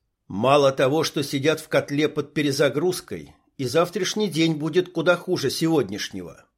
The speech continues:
Еще и медоед не пойми что учинил. Какая сейчас к херам разведка?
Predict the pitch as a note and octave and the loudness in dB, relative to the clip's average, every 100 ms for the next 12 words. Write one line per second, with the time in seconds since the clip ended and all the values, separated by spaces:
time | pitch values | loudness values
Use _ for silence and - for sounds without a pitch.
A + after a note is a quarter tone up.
0 | _ - A#2 B2 A#2+ - C#3 D3+ C#3 B2 | _ -8 -6 -4 -6 -2 0 2 2 0
1 | B2+ C3 D#3 D3 D3+ D3 C#3+ C#3+ D3 A2+ | 0 -4 -4 0 0 2 0 0 -2 -2
2 | G#2+ - A#2+ G2 D#2+ _ _ _ - D#3+ | -4 -6 -4 -6 -10 _ _ _ -2 -2
3 | - - G3+ E3+ B2+ - C#3+ - D3+ - | -2 4 8 8 6 0 -2 0 0 -2
4 | - - D#3 D3 A2+ B2 C3+ C3+ C3 - | -8 -4 0 2 2 0 0 0 -2 -4
5 | - E2 | -12 -20